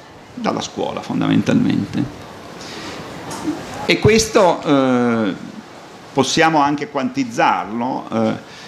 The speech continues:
nel senso che <clears throat> le rivoluzioni industriali, da cui derivano i modelli di scuola, eh, sono, eh,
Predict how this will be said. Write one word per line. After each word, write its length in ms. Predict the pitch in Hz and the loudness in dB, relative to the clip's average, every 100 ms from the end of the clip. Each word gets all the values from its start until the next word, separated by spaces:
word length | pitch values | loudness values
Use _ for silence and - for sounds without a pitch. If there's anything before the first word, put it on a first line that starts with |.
| - | -8
nel 160 | - 110 | 2 2
senso 340 | - 165 170 | 4 4 4
che 260 | - 156 147 | 2 4 6
<clears throat> 380 | 202 214 147 - | 6 6 4 0
le 180 | 147 156 | 2 4
rivoluzioni 520 | 147 160 151 202 196 | 4 4 6 6 6
industriali, 960 | 139 147 147 147 127 98 92 104 113 - - - - - - - - - | 6 6 6 6 8 6 2 0 -2 -4 -18 -20 -20 -20 -20 -20 -20 -6
da 140 | - | -6
cui 280 | - 139 139 | 2 6 8
derivano 680 | - 107 117 117 110 110 - | 6 6 6 6 4 2 0
i 100 | 117 | 4
modelli 420 | 110 113 127 123 | 6 8 6 6
di 100 | 123 | 4
scuola, 680 | 165 - 127 123 151 127 - - - - - 233 | 2 6 8 8 8 6 2 -10 -18 -20 -12 -4
eh, 260 | - - - | -2 -2 -4
sono, 560 | - 113 110 117 - | 0 2 4 2 2
eh, 680 | - 117 117 110 110 110 113 | 2 4 6 6 6 6 2